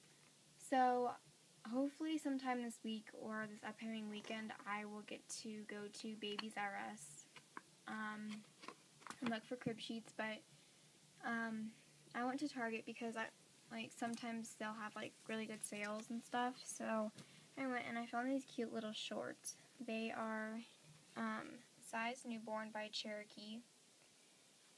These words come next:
and they are just so soft and so cute. Like, I thought they were adorable. And they were only two dollars and ten cents. So,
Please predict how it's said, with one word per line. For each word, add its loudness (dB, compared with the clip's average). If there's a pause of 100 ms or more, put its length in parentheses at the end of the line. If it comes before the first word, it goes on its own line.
(160)
and 2 (120)
they 2
are 0
just -8
so 2 (120)
soft -4
and -2
so -2 (140)
cute. -8
Like, -10
I 4
thought 2
they 4
were 2
adorable. -4 (840)
And 4 (140)
they 6
were 4 (160)
only 2 (280)
two -4
dollars 4 (640)
and 2
ten -2
cents. -10 (2500)
So, 0